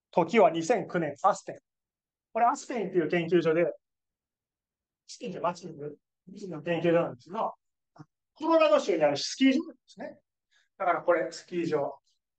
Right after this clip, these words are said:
で、夏に、夏と冬に研究なんですけど、夏の間スキー場って、まあ、昔は等しくなるんですね。今や夏の間も避暑地になってすごい高いんですけど、昔は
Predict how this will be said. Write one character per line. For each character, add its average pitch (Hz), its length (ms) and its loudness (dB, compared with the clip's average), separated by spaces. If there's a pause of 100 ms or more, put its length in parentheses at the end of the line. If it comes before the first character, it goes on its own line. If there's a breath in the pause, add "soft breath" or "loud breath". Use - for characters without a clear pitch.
(240)
で、 170 80 2
夏 262 560 -4
に、 240 320 -4 (280)
夏 277 200 -10
と 185 80 -4
冬 208 160 0
に 165 80 -4
研 175 140 -4
究 170 160 -6
な 143 80 -14
ん - 20 -14
で 139 60 -16
す - 20 -18
け 156 80 -10
ど、 196 80 -14
夏 254 160 -6
の 320 60 8
間 302 180 4
ス - 80 -12
キ 202 100 -4
ー 196 60 2
場 208 160 2
っ 214 80 -6
て、 170 260 -4 (680)
ま 180 140 0
あ、 - 20 -8
昔 185 300 0
は 285 80 0
等 320 180 -4
し - 60 -10
く 311 100 -2
な 262 80 -4
る 185 60 -14
ん - 20 -18
で - 40 -20 (220)
す - 100 -14
ね。 254 120 -4
今 269 180 0
や 180 120 -4
夏 - 200 -12
の 262 120 -2
間 240 180 2
も 196 100 0 (640)
避 190 60 -4
暑 190 140 -2
地 202 80 -8
に 214 80 -6
な 180 80 -4
っ 160 40 -10
て 160 120 -12
す 165 180 -10
ご 185 100 0
い 156 120 -2
高 185 240 -16
い 131 40 -16
ん 123 60 -20
で 120 60 -20
す - 80 -20
け 151 80 -8
ど、 143 80 -6
昔 165 340 -2
は 320 220 -6